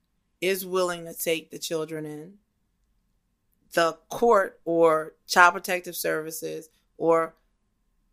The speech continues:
Department of Health, whoever is handling that particular situation,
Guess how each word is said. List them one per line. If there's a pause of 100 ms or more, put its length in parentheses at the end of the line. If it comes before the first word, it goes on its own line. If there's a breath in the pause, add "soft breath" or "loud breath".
(420)
Department
of
Health,
whoever
is
handling (540)
that
particular
situation,